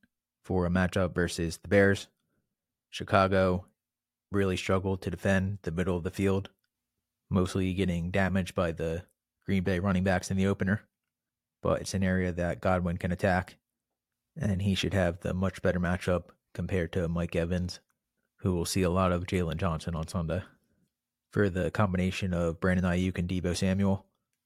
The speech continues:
Ayuk is close to a must-start, top twenty option this week after a two-touchdown performance in the opener. But we actually have Deebo a few spots higher this week.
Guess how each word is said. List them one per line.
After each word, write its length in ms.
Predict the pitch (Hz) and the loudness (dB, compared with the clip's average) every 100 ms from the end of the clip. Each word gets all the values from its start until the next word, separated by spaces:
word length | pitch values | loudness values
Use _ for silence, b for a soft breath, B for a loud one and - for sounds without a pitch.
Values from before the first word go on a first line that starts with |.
| _ _ - | _ _ 0
Ayuk 340 | 98 101 92 | 2 2 2
is 160 | 87 85 | -2 0
close 260 | - 95 - | 0 0 0
to 100 | 90 | -2
a 40 | |
must-start, 600 | 95 92 - 92 95 - _ _ _ _ _ - | 0 -2 0 2 2 0 _ _ _ _ _ -2
top 220 | 104 - | 0 0
twenty 240 | 104 95 | -2 0
option 320 | 98 98 104 95 | 0 0 0 -2
this 180 | - | -2
week 340 | 101 95 - - _ _ _ _ _ _ _ | 0 -2 -4 -20 _ _ _ _ _ _ _
after 320 | 87 92 - 82 | -6 -4 -2 -4
a 40 | |
two-touchdown 580 | - 98 92 90 104 92 | -2 -2 0 0 -2 -2
performance 460 | 90 107 98 98 | -4 -2 0 0
in 80 | 98 | 0
the 120 | 92 | 2
opener. 340 | 95 101 101 - _ _ _ _ _ _ _ _ | 0 2 0 0 _ _ _ _ _ _ _ _
But 160 | - 92 | 0 0
we 160 | 107 104 | 2 2
actually 260 | 92 101 | 2 2
have 160 | 101 90 | 2 2
Deebo 320 | 101 95 98 | 0 2 2
a 60 | 92 | 2
few 160 | 104 | -2
spots 300 | - 101 98 | 0 0 2
higher 260 | 101 101 98 | 2 4 2
this 180 | 107 107 | -2 0
week. 320 | 104 - | -2 -2